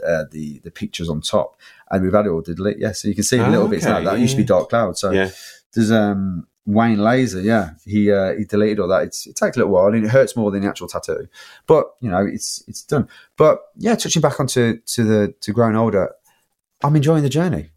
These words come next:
Speaker 1: Hayden.
Speaker 2: Yeah.
Speaker 1: I'm enjoying the journey,
Speaker 2: Well,
Speaker 1: and
Speaker 2: it
Speaker 1: I'm
Speaker 2: seems like a
Speaker 1: happy in my
Speaker 2: really
Speaker 1: skin.
Speaker 2: sort of healthy way of, of looking at it. And you,
Speaker 1: I
Speaker 2: you
Speaker 1: think so.
Speaker 2: mentioned golf and, and, you know,
Speaker 1: Yeah.
Speaker 2: try-, trying to be healthier now, and it, that kind of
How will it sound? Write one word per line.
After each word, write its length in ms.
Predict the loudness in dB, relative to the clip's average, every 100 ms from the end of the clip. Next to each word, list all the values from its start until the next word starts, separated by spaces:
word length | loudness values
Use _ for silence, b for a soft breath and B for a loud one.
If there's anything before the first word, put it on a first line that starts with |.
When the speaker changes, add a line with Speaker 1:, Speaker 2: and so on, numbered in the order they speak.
| -6
Speaker 1:
Hayden. 300 | -4 -2 2
Speaker 2:
Yeah. 140 | 2
Speaker 1:
I'm 80 | 2
enjoying 200 | 2 2 2
the 40 |
journey, 300 | 0 0 0
Speaker 2:
Well, 140 | -2
Speaker 1:
and 40 | 0
Speaker 2:
it 40 |
Speaker 1:
I'm 40 | 2
Speaker 2:
seems 140 | 0
like 140 | 0 0
a 40 |
Speaker 1:
happy 140 | 2 4
in 40 |
my 80 | 4
Speaker 2:
really 140 | 2
Speaker 1:
skin. 160 | -2 -2
Speaker 2:
sort 100 | -2
of 220 | -4 -8 -20
healthy 420 | -4 -4 -2 -6
way 280 | -6 -4 -2
of, 200 | -4 -6 -14
of 180 | -12
looking 280 | -8 -6 -4
at 80 | -2
it. 80 | 2
And 60 |
you, 100 | 0
Speaker 1:
I 120 | 2 2
Speaker 2:
you 80 |
Speaker 1:
think 180 | 2 0
so. 140 | 0 0
Speaker 2:
mentioned 260 | 0 -4 -8 -12 B B B B B B _ _ -18 -18 -20 _
golf 460 | -4 0 0 -2 -6
and, 180 | -6 -6
and, 340 | -8 -6 -8
you 140 | -14 -10
know, 60 | -8
Speaker 1:
Yeah. 60 |
Speaker 2:
try-, 140 | -4 -6
trying 200 | -2 -2
to 60 | 0
be 180 | -2 0
healthier 440 | 0 0 0 -2
now, 240 | -2 -4
and 140 | -6 -6
it, 180 | -8 -10 _ _ _
that 220 | -2 -2
kind 200 | -2 -2
of 180 | -2 -10